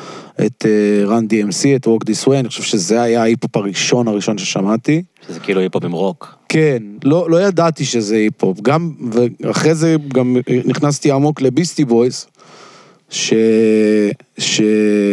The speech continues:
Speaker 1: שגם זה לא ידעתי שזה היפ-הופ, אבל זה מבחינתי היה הרבה יותר מגניב מרן די אם סי, כי הם צעקו
Speaker 2: כן.
Speaker 1: ממש. אה, וגם היה,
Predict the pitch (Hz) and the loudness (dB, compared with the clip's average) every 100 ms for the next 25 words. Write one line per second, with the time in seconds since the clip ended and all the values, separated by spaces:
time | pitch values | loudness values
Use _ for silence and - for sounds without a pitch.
0 | 104 143 - - - - - - 131 113 | -2 -8 -18 -20 -20 -20 -10 -2 -2 0
1 | 151 156 139 135 185 156 127 120 117 120 | 0 0 0 2 2 2 0 -2 -2 0
2 | 110 110 107 107 95 95 107 104 139 143 | 2 2 2 -2 -2 0 0 2 0 0
3 | 143 127 117 143 135 139 135 110 107 151 | 0 0 2 2 4 2 0 -2 0 2
4 | 151 127 117 107 123 107 113 120 110 110 | 2 0 -2 0 0 2 2 2 2 0
5 | 98 151 127 110 101 - - - 120 104 | 0 -2 -2 -2 -4 -6 -8 -2 0 0
6 | - 147 107 101 127 110 160 - - - | 0 -2 -2 -2 -2 -2 -4 -10 -14 -20
7 | - - - 95 113 110 110 107 110 120 | -20 -20 -6 0 4 4 2 0 -2 -6
8 | _ - - - - - - - - - | _ -20 -20 -20 -20 -20 -20 -20 -20 -10
9 | - 131 117 170 160 139 151 | -2 -2 0 0 2 2 2